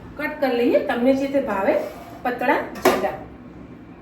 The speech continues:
અને ફ્રેન્ડ બતાવું ક્યાં લોટ છે અમારા, બહુ જ મસ્ત ફ્રેન્ડ, ક્યાંય તમને વધારે પડતો લોટ દેખાશે નહીં, પત્તા જ દેખાશે.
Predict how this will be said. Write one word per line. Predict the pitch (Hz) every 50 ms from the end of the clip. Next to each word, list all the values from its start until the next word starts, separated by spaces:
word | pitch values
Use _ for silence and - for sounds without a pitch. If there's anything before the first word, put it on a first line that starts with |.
| - - - - - - - - - - - -
અને | 262 254
ફ્રેન્ડ | 262 - 277 269 262 254 226
બતાવું | 208 - - 202 190 - - - - - - - - - - - - - - - - - - - - - - -
ક્યાં | - 269 269 269 254
લોટ | 233 226 226 226 226 -
છે | - 226 214
અમારા, | 202 202 208 233 262 330 - - - - - - - - - - - - - - -
બહુ | 220 240 294
જ | 294 - 262
મસ્ત | 262 - 214 233 262 - - - 302 269 269
ફ્રેન્ડ, | 277 311 381 480 466 453 - - - - - - - - - - - - - - -
ક્યાંય | - 240 254 254
તમને | 254 247 247 254 254 226
વધારે | 208 - 208 220 226 220
પડતો | 226 220 - - 240 226
લોટ | 226 226 220 226 220
દેખાશે | 214 208 214 214 226 226 226 - - 403 587 587 - - - - - - - - - - 466 427
નહીં, | 190 170 - - - - - - - - - - - - - - - - - - - - - -
પત્તા | 247 240 - - 262 262
જ | 262 -
દેખાશે. | 202 190 - - - -